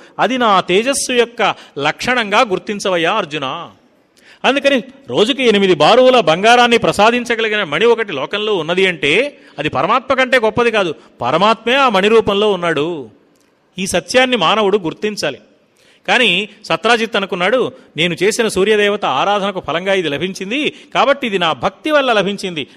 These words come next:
నా శక్తి వల్ల లభించింది, నా యుక్తి వల్ల లభించింది, ఇది నా సొంతం." తనలో నుంచి వ్యక్తమవుతున్న శక్తియుక్తులు తన సొంతమని ఎవడు అనుకుంటాడో, వాడు సత్రాజిత్ అంటే. అందుకని ఈ కథలో అతనికి సత్రాజిత్తు అని పేరు పెట్టాడు.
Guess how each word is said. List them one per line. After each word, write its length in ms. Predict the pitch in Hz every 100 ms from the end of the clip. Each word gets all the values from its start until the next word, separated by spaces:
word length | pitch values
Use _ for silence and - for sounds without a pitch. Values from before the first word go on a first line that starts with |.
| -
నా 120 | 156
శక్తి 340 | - 202 202 277
వల్ల 180 | 262
లభించింది, 560 | 214 175 185 196 175 135 - -
నా 100 | 165
యుక్తి 300 | 175 202 277
వల్ల 180 | 269 247
లభించింది, 560 | 185 190 190 175 151 - -
ఇది 180 | 208 214
నా 120 | 175
సొంతం." 680 | 151 147 139 139 147 139 101 95 _ _ _ _ _ _ _ _ _ _ -
తనలో 400 | 160 196 214 285
నుంచి 320 | 302 285 240
వ్యక్తమవుతున్న 840 | 170 165 - 277 285 233 220 220 269
శక్తియుక్తులు 840 | 214 185 - 294 254 - 233 285
తన 220 | 262 190
సొంతమని 580 | - 170 220 262 262 254
ఎవడు 240 | 202 208
అనుకుంటాడో, 840 | 160 208 247 240 233 220 151 165 214 - 147
వాడు 240 | 175 214
సత్రాజిత్ 580 | - 143 185 196 190 156
అంటే. 220 | 143 - _ _ _ _ _ _ _ 156
అందుకని 360 | 214 247 262
ఈ 40 | 220
కథలో 260 | 180 208
అతనికి 240 | 233 202 190
సత్రాజిత్తు 580 | 151 - 214 220 208 202
అని 100 | 214
పేరు 180 | 180
పెట్టాడు. 280 | 180 170 139